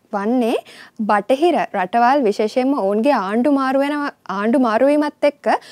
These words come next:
ඔවුන්ගේ තියෙන දේශපාලනික ප්‍රතිපත්තිත් එක්ක ඔවුන්ගේ තියෙන අධ්‍යාපනික ප්‍රතිපත්ති මාරු කරන්න ගියේ නැහැ. නමුත් ලංකාවේ ඒක වුණාද?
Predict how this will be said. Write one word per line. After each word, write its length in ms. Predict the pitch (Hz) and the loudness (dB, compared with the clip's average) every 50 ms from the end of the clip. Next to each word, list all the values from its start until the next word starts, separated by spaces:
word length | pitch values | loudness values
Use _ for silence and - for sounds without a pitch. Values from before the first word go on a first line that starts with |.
| - - - _ | -20 -20 -10 _
ඔවුන්ගේ 380 | - 220 254 269 285 277 302 | 2 4 4 4 4 2 2
තියෙන 280 | 302 294 277 277 269 277 359 554 - _ _ _ _ _ _ _ _ _ _ _ - | 2 2 0 2 2 0 -2 -4 -6 _ _ _ _ _ _ _ _ _ _ _ 0
දේශපාලනික 680 | 185 175 233 233 226 277 240 277 277 277 277 277 320 | 2 4 4 4 2 2 4 4 4 4 2 0 0
ප්‍රතිපත්තිත් 680 | - - 240 190 247 240 311 311 302 - 320 320 - 320 | 0 0 0 0 2 2 0 0 2 0 -2 0 2 2
එක්ක 200 | 311 311 240 277 | 0 2 2 2
ඔවුන්ගේ 300 | 320 302 262 247 240 254 | 4 4 4 4 2 2
තියෙන 300 | 240 277 262 254 247 262 262 262 - - - - - _ _ | 2 2 2 2 2 -2 -4 -8 -12 -18 -20 -20 -20 _ _
අධ්‍යාපනික 520 | - 170 175 175 202 240 240 233 247 240 226 | -8 -6 -2 2 4 4 4 4 0 -2 -2
ප්‍රතිපත්ති 460 | - 226 202 220 - 226 220 - 247 | -2 -2 -2 0 -2 -2 -2 0 -2
මාරු 240 | 226 202 202 196 196 | -2 -2 -2 -4 -4
කරන්න 260 | - 208 208 202 208 | -4 -4 -4 -4 -4
ගියේ 180 | 196 202 214 196 | -2 -2 -4 -4
නැහැ. 240 | 170 180 196 147 - - _ | -6 -8 -12 -14 -14 -18 _
නමුත් 360 | - 185 190 196 196 208 202 - | -12 -8 -6 -4 -4 -4 -4 -4
ලංකාවේ 580 | 185 180 190 196 214 - 262 254 247 240 233 | -4 -4 -4 -6 -4 0 0 2 2 2 0
ඒක 80 | 233 - | -2 -2
වුණාද? 340 | 240 220 214 226 226 190 | -4 -4 -4 -4 -6 -8